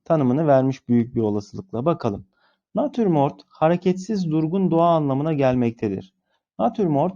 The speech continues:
aynı zamanda resim sanatında kullanılan bir terimdir. Hareketsiz, dalından yeni koparılmış meyve ve sebzelerin,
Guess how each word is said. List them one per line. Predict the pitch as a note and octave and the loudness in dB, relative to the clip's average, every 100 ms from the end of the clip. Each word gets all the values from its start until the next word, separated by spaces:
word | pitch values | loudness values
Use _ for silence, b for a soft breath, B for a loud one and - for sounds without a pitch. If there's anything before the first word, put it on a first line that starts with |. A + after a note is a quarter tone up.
| - | -2
aynı | F3+ G#3 F#3+ | 0 0 0
zamanda | D#3 C#3 C3 A#2+ | -2 -2 0 0
resim | B2 - F#3+ | 0 -2 -4
sanatında | F#3+ D3 C#3 C3 A#2+ | -4 -6 -4 -4 -4
kullanılan | - B2 A#2+ B2 D3 C#3+ | -4 -2 -2 0 0 -2
bir | C#3+ | -2
terimdir. | C3 A#2 G#2 F#2+ - _ _ _ _ | -2 -2 -2 -6 -14 _ _ _ _
Hareketsiz, | E3 G3+ G3 F3 F#3 B2 C3+ - _ _ C#3 | 0 0 0 -2 -2 -8 -8 -12 _ _ -2
dalından | D3 E3+ F3 G3+ G3 | 0 0 0 0 0
yeni | D#3+ F3+ F#3+ | -2 -2 -2
koparılmış | D3+ D3 B2+ A#2+ D#3+ - | -2 -2 -2 -2 -4 -6
meyve | C#3 C#3 D#3+ D#3 | -4 -2 -2 -2
ve | D3+ | -4
sebzelerin, | - B2+ A#2+ A2+ G#2+ G#2+ C3 | -2 -2 0 0 0 -2 -4